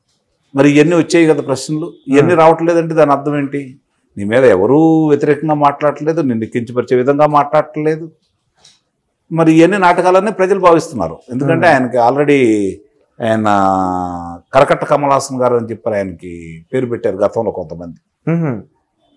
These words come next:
Speaker 1: కాబట్టి ఆయనంతా నటిస్తాడనే భావిస్తున్నారు. దీంట్లో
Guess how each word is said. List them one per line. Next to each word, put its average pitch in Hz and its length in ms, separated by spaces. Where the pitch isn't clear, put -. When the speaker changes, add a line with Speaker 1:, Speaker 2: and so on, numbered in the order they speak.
Speaker 1:
కాబట్టి 143 760
ఆయనంతా 131 460
నటిస్తాడనే 160 640
భావిస్తున్నారు. 151 600
దీంట్లో 151 360